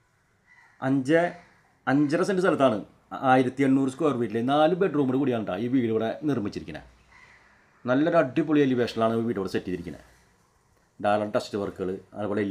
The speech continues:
ഇ ഡി ബൾബുകൾ, എല്ലാ വർക്കുകളും ഇവിടെ സെറ്റാന്ന് പറയും already. വേറൊരു പ്രത്യേകിച്ച് വർക്കുകളും ചെയ്യേണ്ട. സുവോളജിക്കൽ പാർക്കിലേക്ക് ഇവിടുന്ന് രണ്ട് കിലോമീറ്റർ ഉള്ളൂ കേട്ടോ. ധാരാളം വീടുകൾ ഇപ്പുറത്തെ സൈഡിലുണ്ട്. നല്ലൊരു റെസിഡൻഷ്യൽ ഏരിയ എന്ന് പറയാം വീട് നിർമ്മിച്ചിട്ടുള്ളതേ.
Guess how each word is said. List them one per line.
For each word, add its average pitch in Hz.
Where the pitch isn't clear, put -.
ഇ 98
ഡി 92
ബൾബുകൾ, 92
എല്ലാ 190
വർക്കുകളും 190
ഇവിടെ 175
സെറ്റാന്ന് 131
പറയും 117
already. 85
വേറൊരു 147
പ്രത്യേകിച്ച് 143
വർക്കുകളും 139
ചെയ്യേണ്ട. 113
സുവോളജിക്കൽ 139
പാർക്കിലേക്ക് 147
ഇവിടുന്ന് 208
രണ്ട് 180
കിലോമീറ്റർ 165
ഉള്ളൂ 120
കേട്ടോ. -
ധാരാളം 143
വീടുകൾ 165
ഇപ്പുറത്തെ 131
സൈഡിലുണ്ട്. 135
നല്ലൊരു 131
റെസിഡൻഷ്യൽ 127
ഏരിയ 113
എന്ന് 127
പറയാം 98
വീട് 127
നിർമ്മിച്ചിട്ടുള്ളതേ. 104